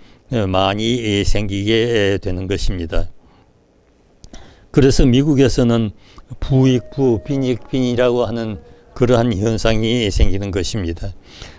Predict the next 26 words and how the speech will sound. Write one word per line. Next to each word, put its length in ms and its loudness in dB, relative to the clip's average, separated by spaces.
어, 80 0
부자들은 720 2
자꾸 380 -2
부자가 460 -2
되고 500 -4
가난한 540 -6
사람은 560 -8
또 140 0
자꾸 380 0
더 220 2
가난하게 1000 0
되어가는 500 -2
것입니다. 600 -4
어, 260 -8
왜냐고 380 -2
하면 380 -6
자본가들은, 880 -4
어, 520 -10
해외로, 460 0
어, 580 -2
어, 320 -6
후진국으로 760 -2
공장을 500 -4
다 320 0
옮겼기 440 -6
때문에 480 -6